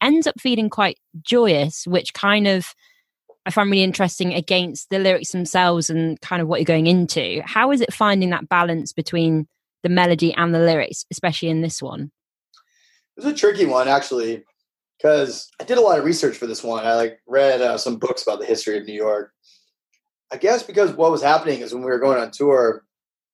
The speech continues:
Speaker 2: for better or worse, we become sort of ambassadors for what New Yorkness means.
Speaker 1: Yeah, yeah.
Speaker 2: People ask us that wherever we go, whether it's in, uh,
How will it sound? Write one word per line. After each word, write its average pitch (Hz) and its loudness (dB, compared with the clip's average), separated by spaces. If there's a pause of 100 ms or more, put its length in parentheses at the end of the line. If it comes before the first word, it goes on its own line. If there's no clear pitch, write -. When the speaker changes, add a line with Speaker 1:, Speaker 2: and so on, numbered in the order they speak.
(1000)
Speaker 2:
for - -10
better 151 2
or 127 2
worse, 147 2
we 135 -8
become 131 -6
sort 139 0
of - -6 (340)
ambassadors 123 0
for 123 0
what 117 2
New 117 -4
Yorkness 117 -2
means. 131 -8
Speaker 1:
Yeah, 175 0 (100)
yeah. 156 -12
Speaker 2:
People 139 2
ask 127 0
us 143 -4
that 131 2
wherever 113 2
we 110 -4
go, 113 0
whether 110 0
it's 107 -10
in, 107 -10
uh, 101 -8